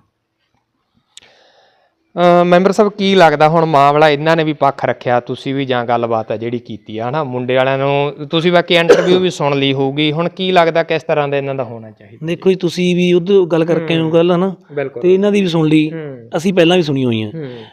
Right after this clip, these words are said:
Speaker 2: ਪਰ ਇਹਨਾਂ ਦੇ ਮਤਲਬ ਮਨਾਂ 'ਚ ਇੰਨਾ ਫਰਕ ਪਾ ਲਿਆ ਨਾ
Speaker 1: ਹੂੰ।
Speaker 2: ਦੋਨੋਂ ਜਣੇ ਨੇ।
Speaker 1: ਹੂੰ।
Speaker 2: ਖੈਰ ਉਹਨੇ ਉੱਥੇ ਮੁੰਡੇ ਵਾਲੀ ਦੀ ਪੰਚਾਇਤ ਸੀ, ਉਹਨਾਂ ਨੇ ਵੀ ਕਿਹਾ ਸੀ, ਅਸੀਂ ਵੀ
Speaker 1: ਹੂੰ।
Speaker 2: ਕਿਹਾ ਸੀ
Speaker 1: ਹੂੰ।
Speaker 2: ਵੀ ਤੁਸੀਂ ਇੱਕ ਵਾਰ ਕੰਪਰੋਮਾਈਜ਼ ਕਰਕੇ ਕਿਸੇ ਲੋਟ ਨੂੰ ਬਾਹਰ ਕੱਢ ਲਓ,
Speaker 1: ਹੂੰ।
Speaker 2: ਜਿਹਦੇ ਬੇਸ 'ਤੇ ਤੁਸੀਂ ਪੈਸੇ ਲਾਏ ਨੇ।
Speaker 1: ਹੂੰ।
Speaker 2: ਇਹਨਾਂ ਦੀ ਵੀ ਹੋ ਜੂ, ਤੁਹਾਡੀ ਵੀ, ਠੀਕ ਆ ਜੂ।
Speaker 1: ਹੂੰ।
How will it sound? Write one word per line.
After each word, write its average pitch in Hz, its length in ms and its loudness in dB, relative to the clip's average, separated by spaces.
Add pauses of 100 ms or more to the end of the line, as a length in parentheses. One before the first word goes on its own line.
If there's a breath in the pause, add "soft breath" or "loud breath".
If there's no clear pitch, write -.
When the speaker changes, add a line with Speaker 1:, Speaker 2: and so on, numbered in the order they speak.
(100 loud breath)
Speaker 2:
ਪਰ 190 120 -2
ਇਹਨਾਂ 226 240 2
ਦੇ 240 80 2
ਮਤਲਬ 214 260 0 (120)
ਮਨਾਂ 185 260 2
'ਚ 208 80 -2
ਇੰਨਾ 202 200 2
ਫਰਕ 170 200 0
ਪਾ 156 120 0
ਲਿਆ 151 120 2
ਨਾ 214 100 0
Speaker 1:
ਹੂੰ। 156 520 -10
Speaker 2:
ਦੋਨੋਂ 170 280 2
ਜਣੇ 123 200 2
ਨੇ। 104 140 -8 (100)
Speaker 1:
ਹੂੰ। 147 220 -16
Speaker 2:
ਖੈਰ 175 160 6
ਉਹਨੇ 202 200 4
ਉੱਥੇ 196 260 2
ਮੁੰਡੇ 180 220 2
ਵਾਲੀ 175 100 4
ਦੀ 180 60 2
ਪੰਚਾਇਤ 175 360 2
ਸੀ, 175 80 0
ਉਹਨਾਂ 202 160 2
ਨੇ 220 60 6
ਵੀ 220 60 -2
ਕਿਹਾ 196 140 4
ਸੀ, 180 80 4
ਅਸੀਂ 147 160 0
ਵੀ 127 40 -2
Speaker 1:
ਹੂੰ। 117 60 -8
Speaker 2:
ਕਿਹਾ 135 120 0
ਸੀ 120 180 -8 (180 soft breath)
Speaker 1:
ਹੂੰ। 156 180 -16
Speaker 2:
ਵੀ 180 80 0
ਤੁਸੀਂ 202 280 -2
ਇੱਕ 208 140 0
ਵਾਰ 208 240 2 (240)
ਕੰਪਰੋਮਾਈਜ਼ 185 460 2
ਕਰਕੇ 185 200 -2
ਕਿਸੇ 180 160 -2
ਲੋਟ 185 140 2
ਨੂੰ 202 100 -2
ਬਾਹਰ 165 160 2
ਕੱਢ 147 160 -4
ਲਓ, 202 140 2
Speaker 1:
ਹੂੰ। 151 380 -14
Speaker 2:
ਜਿਹਦੇ 214 240 0
ਬੇਸ 208 180 4
'ਤੇ 196 80 -6
ਤੁਸੀਂ 185 160 -2
ਪੈਸੇ 175 200 4
ਲਾਏ 117 300 4
ਨੇ। 101 120 -8
Speaker 1:
ਹੂੰ। 165 180 -12 (380 loud breath)
Speaker 2:
ਇਹਨਾਂ 226 220 2
ਦੀ 233 80 4
ਵੀ 226 100 4
ਹੋ 208 240 6
ਜੂ, 208 120 0
ਤੁਹਾਡੀ 156 260 -2
ਵੀ, 131 80 -4
ਠੀਕ 123 200 -4
ਆ 117 60 -2
ਜੂ। 113 140 -6
Speaker 1:
ਹੂੰ। 147 160 -12